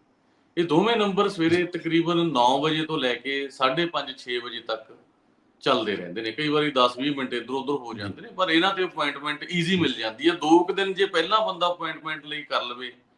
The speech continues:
Speaker 1: ਤਾਂ ਜ਼ਿਆਦਾ ਬਿਹਤਰ
Speaker 2: ਹੂੰ।
Speaker 1: ਰਹਿੰਦਾ ਆ। ਜੀ।
Speaker 2: ਤੇ ਜੇ ਕਿਸੇ ਨੇ ਤਲਵੰਡੀ ਆਉਣਾ ਹੋਵੇ, ਉੱਥੇ ਸੌਖਾ ਮਿਲ ਜਾਂਦੇ ਹੋ ਜੀ, ਜਾਂ ਉੱਥੇ ਵੀ ਰਸ਼ ਵਧੀਆ, ਜ਼ਿਆਦਾ ਰਹਿੰਦਾ ਹੈ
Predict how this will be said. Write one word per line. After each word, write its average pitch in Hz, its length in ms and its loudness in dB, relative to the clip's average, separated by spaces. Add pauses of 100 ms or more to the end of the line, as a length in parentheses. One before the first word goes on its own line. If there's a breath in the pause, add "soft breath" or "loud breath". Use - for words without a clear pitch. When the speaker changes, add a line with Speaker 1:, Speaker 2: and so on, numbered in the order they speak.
(440)
Speaker 1:
ਤਾਂ 185 120 2
ਜ਼ਿਆਦਾ 123 380 2
ਬਿਹਤਰ 107 360 -6
Speaker 2:
ਹੂੰ। 104 80 -6
Speaker 1:
ਰਹਿੰਦਾ 92 240 -8
ਆ। - 220 -16 (880)
ਜੀ। 85 200 -20 (1500)
Speaker 2:
ਤੇ 170 120 2
ਜੇ 151 240 4
ਕਿਸੇ 180 220 0
ਨੇ 196 120 6 (400)
ਤਲਵੰਡੀ 147 400 4
ਆਉਣਾ 175 260 6
ਹੋਵੇ, 175 220 4
ਉੱਥੇ 170 500 0 (120)
ਸੌਖਾ 180 300 0
ਮਿਲ 190 160 2
ਜਾਂਦੇ 196 200 2
ਹੋ 196 40 2
ਜੀ, 196 260 -4
ਜਾਂ 165 100 2
ਉੱਥੇ 170 220 2
ਵੀ 175 60 0
ਰਸ਼ 151 220 4
ਵਧੀਆ, 147 260 -4
ਜ਼ਿਆਦਾ 123 240 4
ਰਹਿੰਦਾ 123 240 2
ਹੈ 107 100 -12